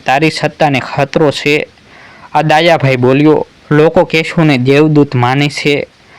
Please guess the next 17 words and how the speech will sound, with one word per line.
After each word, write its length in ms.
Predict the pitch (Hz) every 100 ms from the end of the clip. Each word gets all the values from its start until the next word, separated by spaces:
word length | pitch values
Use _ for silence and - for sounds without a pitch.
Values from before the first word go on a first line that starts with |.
| - _
એના 240 | 170 175 180
સામે 340 | - 170 156
અમારી 320 | 139 151 151
વાત 320 | 131 127 147 -
ચાલતી 460 | - 143 143 131
નથી, 460 | 123 135 - 156 - - - - - -
પણ 220 | 196 202
જો 140 | 190 180
એને 240 | 175 151
લૂંટારો 540 | 135 156 170 165 151
સાબિત 420 | 147 - 143 165 156 -
કરી 220 | 131 120
દઈએ 280 | 120 135 147
તો 300 | 151 143 - - - - - -
લોકો 320 | 156 180 190
ફરી 360 | 175 160 180 175
એને 220 | 165 135